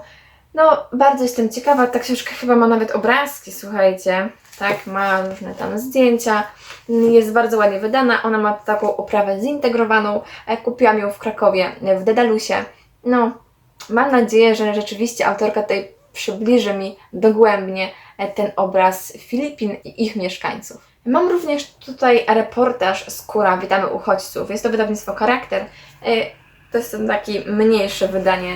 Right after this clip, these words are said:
e, reportaży. Pokażę wam. O, bo to nie jest to standardowy wymiar, ale wydawnictwo Charakter,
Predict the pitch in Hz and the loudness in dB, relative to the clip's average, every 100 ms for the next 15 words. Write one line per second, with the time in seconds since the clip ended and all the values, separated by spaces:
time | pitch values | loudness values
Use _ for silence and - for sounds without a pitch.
0 | - 190 190 190 196 208 208 185 175 208 | -4 -2 0 0 0 0 0 0 -2 -6
1 | 247 - - _ 220 - 208 202 185 180 | -8 -16 -20 _ -14 0 0 0 -4 -2
2 | 175 - 208 - - - - - - 220 | -6 -4 -8 -8 -20 -12 -12 -10 -8 -6
3 | 226 220 214 202 196 - 190 - 190 190 | -6 -4 -4 -2 -4 -6 -10 -4 -2 0
4 | 196 196 202 190 190 190 185 185 - 208 | 0 0 2 2 2 0 0 -2 0 2
5 | 208 - - 208 214 220 - 214 208 202 | 2 -2 -8 2 2 2 -4 -6 -4 -2
6 | - | -4